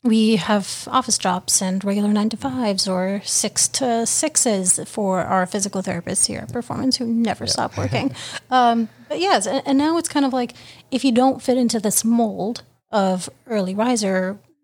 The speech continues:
Speaker 1: mm, maybe society looks down on you. Why are you going to sleep so late? Do you have
Speaker 2: Mm.
Speaker 1: nothing else to do? Aren't you gonna seize the day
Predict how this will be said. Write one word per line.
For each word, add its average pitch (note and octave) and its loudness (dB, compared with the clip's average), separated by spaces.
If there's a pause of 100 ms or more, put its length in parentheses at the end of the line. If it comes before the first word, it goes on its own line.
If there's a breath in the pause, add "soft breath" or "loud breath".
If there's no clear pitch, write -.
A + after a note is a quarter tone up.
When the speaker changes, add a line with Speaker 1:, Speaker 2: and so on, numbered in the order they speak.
(100)
Speaker 1:
mm, B3 4 (160)
maybe B3 0
society G3+ 2
looks F3+ -4
down A#3 2
on C4 6
you. B3+ 4
Why G3+ 0
are F#3 2
you F#3 -6
going F#3 -2
to F3 -4
sleep A3 -2
so B3 2
late? B3 2
Do G#3 -2
you G3 0
have F#3+ 0
Speaker 2:
Mm. - -4
Speaker 1:
nothing G3 -6
else E3+ -2
to G3 0
do? C4 0 (360 loud breath)
Aren't G3 2
you A3 0
gonna F#3+ 2
seize G3+ 0
the G#3+ -2
day G3+ -2